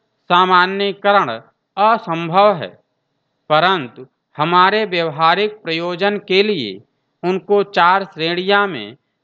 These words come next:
विभक्त किया जा सकता है। कर्मठ व्यक्ति,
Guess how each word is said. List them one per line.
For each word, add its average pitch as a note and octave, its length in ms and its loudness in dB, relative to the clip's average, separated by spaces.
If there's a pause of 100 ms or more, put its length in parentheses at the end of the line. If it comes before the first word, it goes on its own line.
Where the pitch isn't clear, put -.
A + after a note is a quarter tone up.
विभक्त E3+ 500 -2 (120)
किया F#3+ 240 0
जा F3+ 220 0
सकता F3+ 520 -2
है। A2+ 160 -10 (1400)
कर्मठ F3+ 420 0
व्यक्ति, G3+ 500 -4